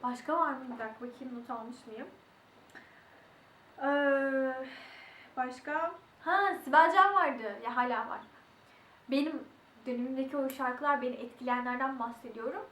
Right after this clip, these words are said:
Sibel Can'ın bir tane şarkısı var. Şarkının ismini hala bilmem.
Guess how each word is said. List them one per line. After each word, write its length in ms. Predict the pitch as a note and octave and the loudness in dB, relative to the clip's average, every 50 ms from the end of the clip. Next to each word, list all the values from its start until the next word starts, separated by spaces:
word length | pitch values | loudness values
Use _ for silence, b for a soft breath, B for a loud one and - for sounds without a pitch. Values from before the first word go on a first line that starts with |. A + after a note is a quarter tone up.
| - - B B B B B B - - | -20 -20 B B B B B B -12 0
Sibel 240 | C4+ D4+ D#4+ D#4+ | 4 6 6 6
Can'ın 100 | F#4+ G4+ | 4 0
bir 60 | G4 F#4 | -2 0
tane 180 | F#4 F4+ F4+ | 0 0 0
şarkısı 340 | F4+ F4 D#4+ D#4+ - - G4 | 2 0 0 0 -2 0 2
var. 140 | F4+ D#4+ D4 | 2 2 2
Şarkının 380 | - D4 C4+ - - D4 D4 | -2 -2 -4 -4 -4 -6 -8
ismini 260 | C#4+ - - C#4+ C4 A#3+ | -10 -10 -8 -8 -6 -4
hala 540 | - B3 B3+ C4+ C#4 B3 G#3+ G#3 A3 A3 | 2 4 4 6 6 6 6 4 2 0
bilmem. 420 | A3 A3+ A3+ A3+ A3 G3+ G#3+ B3+ | -6 -10 -12 -8 -4 -4 -4 -4